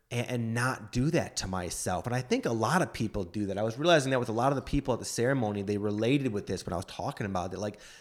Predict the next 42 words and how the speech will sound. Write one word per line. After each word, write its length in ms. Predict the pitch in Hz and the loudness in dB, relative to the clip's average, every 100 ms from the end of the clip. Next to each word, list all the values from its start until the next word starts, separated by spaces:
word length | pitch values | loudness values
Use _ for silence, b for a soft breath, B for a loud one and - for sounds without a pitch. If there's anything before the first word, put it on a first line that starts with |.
| B B - | B B -6
it's 260 | 120 - | -6 2
like 280 | 131 117 - B B B | 2 2 -2 B B B
our 160 | 120 139 | 0 2
life 420 | 120 123 143 123 | 2 2 2 2
will 120 | 113 | -2
oftentimes 720 | 101 117 127 131 - 127 117 104 | 0 0 0 -4 -4 -2 -2 -4
reflect 720 | 101 - 131 135 - - - _ _ _ _ _ | -6 -2 0 0 -2 -14 -14 _ _ _ _ _
our 280 | 113 117 117 - | 2 2 2 0
own 540 | 139 143 143 139 123 - _ _ - | 4 4 2 0 -6 -14 _ _ -8
constriction 1080 | - 123 - - - 143 147 - 117 95 101 | -2 -2 -2 -6 0 2 2 0 -2 -2 -2
that 60 | |
we 100 | 104 | -4
place 400 | 107 - 120 120 | -6 -2 -2 -2
upon 320 | 110 - 113 101 | -6 0 2 2
ourselves, 640 | 92 - 113 131 117 101 | -2 -4 -2 2 0 0
but 160 | 110 101 | -2 -2
we 100 | 117 | -2
can 280 | 110 95 | -4 -4
wake 200 | 101 113 | -4 -2
up 220 | 123 139 - | 0 0 -2
to 100 | 95 | 0
that 420 | 95 95 - - B B B B | 0 0 -6 -20 B B B B
and 160 | 107 104 | -6 2
consequently 840 | - 127 120 110 - 117 110 101 | 2 2 -2 -6 0 0 2 -2
stop 440 | - - 95 87 95 | -4 -2 -2 -2 -2
doing 300 | 98 101 90 | 2 2 0
that. 100 | 80 | -2
And 100 | 101 | -2
that's 140 | - | -2
what 80 | 117 | 0
happened 300 | 123 123 104 | 0 0 -2
to 60 | 104 | -4
me. 200 | 110 98 | -4 -4
And 100 | 131 | -4
you 100 | 220 | -4
had 180 | 208 | -2
a 40 | 120 | 0
very 220 | 131 127 | 0 -2
similar 380 | - 208 370 120 | -4 -4 0 -2
experience, 420 | - 120 107 98 | -2 -4 -4 -2
right, 140 | 120 | -2
love? 260 | 147 160 | 0 -2